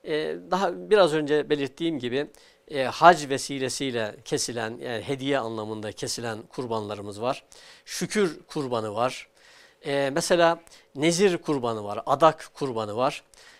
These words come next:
Yeni doğan, e, çocuklar için yani bir tür yine Allah'a şükür nişanesi olarak, e, kesilen akika kurbanı ki bunun aynı zamanda nesika, e, kurbanı da var. Bunların hepsi yine kurbanın çeşitlerini oluşturuyor.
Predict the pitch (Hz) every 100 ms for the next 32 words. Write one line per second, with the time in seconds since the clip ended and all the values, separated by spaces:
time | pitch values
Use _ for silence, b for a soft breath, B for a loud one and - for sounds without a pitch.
0 | B 143 175 208 180 170 170 170 160 156
1 | 147 147 170 156 156 170 156 131 147 135
2 | 156 b b - 139 175 - 160 151 143
3 | 139 - 151 147 151 139 139 170 151 135
4 | - 139 131 127 139 123 113 110 - B
5 | B _ 135 123 113 165 151 127 127 160
6 | 165 b b _ 143 - 165 165 165 -
7 | 135 117 135 147 131 135 131 139 127 127
8 | 131 147 123 131 - 127 147 120 - 104
9 | - 143 113 107 101 113 165 - B B
10 | B B 185 214 202 165 214 226 - 151
11 | 185 - B B B 208 180 175 180 202
12 | 165 156 185 175 170 156 143 127 135 180
13 | 190 180 180 156 - 131 117 180 -